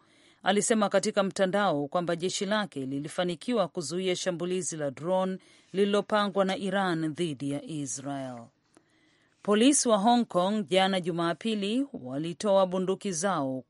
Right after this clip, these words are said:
wakafyatua gesi ya kutoa machozi na kwa mara ya kwanza walitumia mabomba ya maji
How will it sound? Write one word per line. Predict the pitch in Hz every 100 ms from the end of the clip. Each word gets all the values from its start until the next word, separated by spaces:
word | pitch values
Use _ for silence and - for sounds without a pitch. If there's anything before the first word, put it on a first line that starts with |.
| -
wakafyatua | 139 139 143 143 175 160 196 175
gesi | 156 196 220 202
ya |
kutoa | - - 180
machozi | 156 135 - 202 180 185 175 - - _ -
na | 190
kwa | 214
mara | 208 202 196
ya | 180
kwanza | - 190 151 123 139
walitumia | 156 180 - 101 147 190
mabomba | 175 170 196 180
ya | 170
maji | 165 190 156 131 135